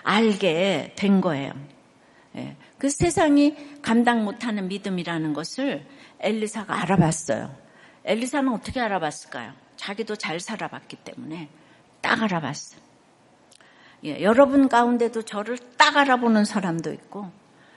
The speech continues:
이십 년을 다녀도 아직도 아니라고 생각하는 사람이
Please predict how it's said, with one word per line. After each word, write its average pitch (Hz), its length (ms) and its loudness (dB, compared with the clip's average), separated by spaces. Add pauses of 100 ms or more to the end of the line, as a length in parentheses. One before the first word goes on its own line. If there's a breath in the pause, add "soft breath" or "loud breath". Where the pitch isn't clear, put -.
(120 soft breath)
이십 247 340 2
년을 254 400 8
다녀도 196 400 -4
아직도 247 460 -2
아니라고 190 440 0
생각하는 170 600 0
사람이 165 600 0